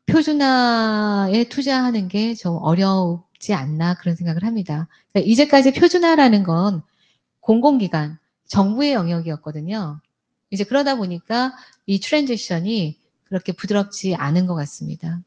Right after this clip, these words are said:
이제 요게 우리 숙제일 것 같고요. 네. 그러면 더 이상 질문이 없으시면, 네, 오늘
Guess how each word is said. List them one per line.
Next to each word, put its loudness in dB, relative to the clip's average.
이제 -2
요게 2
우리 0
숙제일 -6
것 -8
같고요. -12
네. -2
그러면 0
더 2
이상 -2
질문이 2
없으시면, 2
네, 2
오늘 8